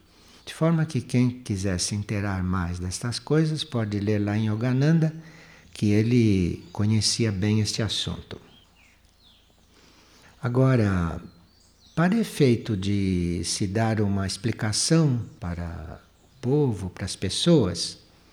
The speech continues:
se dizia que Babaji residia no Himalaia e por isso que ele desaparecia. Como ele residia no Himalaia,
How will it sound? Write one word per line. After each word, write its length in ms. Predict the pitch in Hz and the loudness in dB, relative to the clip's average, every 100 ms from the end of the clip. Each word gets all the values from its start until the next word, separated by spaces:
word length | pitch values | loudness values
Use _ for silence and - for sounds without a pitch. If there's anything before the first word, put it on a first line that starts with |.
| _ | _
se 180 | - 226 | -4 -2
dizia 480 | 202 233 147 139 160 | 0 2 4 4 4
que 160 | 160 | 2
Babaji 680 | 156 151 135 123 107 107 135 | 2 2 2 2 0 2 0
residia 560 | 147 151 135 151 123 147 | 2 0 0 0 2 4
no 100 | 151 | 4
Himalaia 720 | 156 156 131 117 110 95 98 - - _ - - - - | 4 4 2 2 0 -2 -6 -12 -20 _ -20 -20 -20 -8
e 60 | 170 | -6
por 240 | 196 240 | 0 2
isso 320 | 139 147 - | 2 2 -2
que 100 | 180 | -2
ele 180 | 143 143 | 0 0
desaparecia. 1040 | 147 147 156 - 156 147 - - 113 92 104 - - - - - _ _ - | 0 0 -2 0 0 0 0 0 0 -2 -8 -16 -20 -20 -20 -20 _ _ -8
Como 160 | 127 127 | -2 0
ele 100 | 107 | 2
residia 380 | 107 101 101 | 0 0 0
no 100 | 104 | 2
Himalaia, 920 | 113 120 127 139 165 190 143 95 95 | 4 4 4 4 2 2 0 -2 -4